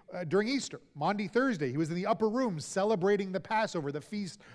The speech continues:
of Unleavened Bread is what it's often called.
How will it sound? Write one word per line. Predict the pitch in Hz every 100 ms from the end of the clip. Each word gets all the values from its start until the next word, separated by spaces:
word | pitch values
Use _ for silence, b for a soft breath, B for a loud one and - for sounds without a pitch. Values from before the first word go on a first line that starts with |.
| B
of | 170 160 185
Unleavened | 202 190 190 185 175
Bread | 151 196 165
is | 127
what | 135
it's | 123 143
often | 120 - 110
called. | - - -